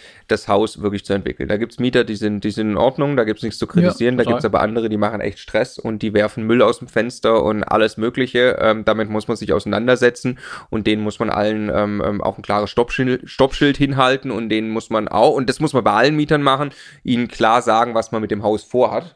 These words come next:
Speaker 1: Ähm, und das tun wir auch immer, ähm, um, um quasi einen Entwicklungsplan aufzuzeigen, sodass dann jeder für sich auch eine Entscheidung treffen kann, ne?
Speaker 2: Mhm.
Speaker 1: Ähm, selbstverständlich kann man, kann man Mieten anpassen, wenn die so under rent sind, aber dafür gibt's ja klare Regeln, die kann man nicht einfach auf acht Euro fünfzig anpassen.
Speaker 2: Nee, um Gottes Willen,
Speaker 1: Ähm,
Speaker 2: also das,
Speaker 1: äh,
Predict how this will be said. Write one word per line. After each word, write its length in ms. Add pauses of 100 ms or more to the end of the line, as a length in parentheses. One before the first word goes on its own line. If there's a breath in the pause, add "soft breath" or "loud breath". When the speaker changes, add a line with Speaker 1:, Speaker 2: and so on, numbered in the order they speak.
(100)
Speaker 1:
Ähm, 280
und 120
das 300
tun 240
wir 160
auch 140
immer, 320 (360 loud breath)
ähm, 680
um, 300
um 180
quasi 260
einen 100
Entwicklungsplan 680
aufzuzeigen, 600
sodass 240
dann 120
jeder 200
für 120
sich 200
auch 80
eine 100
Entscheidung 400
treffen 300
kann, 260
ne? 140
Speaker 2:
Mhm. 60 (140)
Speaker 1:
Ähm, 220 (320 loud breath)
selbstverständlich 580
kann 160
man, 240
kann 140
man 160
Mieten 260
anpassen, 520
wenn 100
die 60
so 160
under 260
rent 220
sind, 120
aber 140
dafür 220
gibt's 160
ja 80
klare 320
Regeln, 320
die 60
kann 180
man 80
nicht 180
einfach 240
auf 160
acht 180
Euro 140
fünfzig 460
anpassen. 500
Speaker 2:
Nee, 140
um 80
Gottes 160
Willen, 240
Speaker 1:
Ähm, 40
Speaker 2:
also 160
das, 160
Speaker 1:
äh, 260